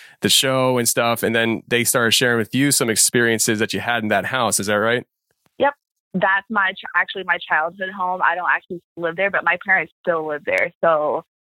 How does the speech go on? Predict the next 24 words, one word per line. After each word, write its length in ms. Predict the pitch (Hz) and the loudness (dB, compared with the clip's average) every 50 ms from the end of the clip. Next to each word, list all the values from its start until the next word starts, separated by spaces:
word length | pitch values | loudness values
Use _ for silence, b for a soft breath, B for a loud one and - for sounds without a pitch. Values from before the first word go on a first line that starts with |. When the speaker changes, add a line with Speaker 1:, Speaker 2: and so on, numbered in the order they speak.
| _ - - | _ -6 -4
Speaker 2:
if 120 | 175 - | -2 0
anything 440 | - 147 160 165 165 - - 170 - | 0 -2 -2 -4 -6 -8 -6 -4 -2
ever 200 | 147 151 151 156 | -2 0 0 -2
happens, 500 | 156 - 120 151 - - 170 170 170 160 - | -2 -2 -2 -4 -2 -4 -4 -4 -4 -4 -2
they 140 | - 151 156 - - | 0 -2 -2 -2 -4
tell 180 | 165 156 156 | -8 -8 -6
me 300 | 156 139 127 139 135 131 | -8 -8 -8 -8 -6 -4
about 380 | - 156 - 160 143 127 135 - | -4 -2 0 2 2 2 2 0
it, 80 | - - | -4 -4
or 160 | - 135 143 143 | -4 -6 -4 -2
they 140 | 156 156 151 | -2 -2 -2
keep 200 | - - - - - | -4 -8 -10 -6 -4
telling 280 | 165 151 156 156 143 143 | -4 -2 -2 -4 -6 -6
me 80 | 147 | -8
more 320 | 151 151 143 139 135 139 143 | -8 -6 -4 -2 0 0 0
about 340 | 151 147 139 127 - - - - | -2 -2 -4 -4 -4 -4 -4 -8
it 60 | - _ _ - - | -12 _ _ -6 -2
and 200 | 160 160 160 160 - | -2 -2 -2 -2 -2
any 180 | 160 160 160 160 | -4 -4 -4 -6
little 240 | 156 151 151 151 156 | -6 -4 -4 -4 -4
thing 180 | - 151 151 | -4 -6 -4
that 140 | 147 - - | -4 -4 -4
happens 400 | - - - - - - - 175 - | -4 -4 -6 -6 -10 -14 -14 -12 -12
there. 300 | - - - - 185 | -12 -10 -10 -12 -14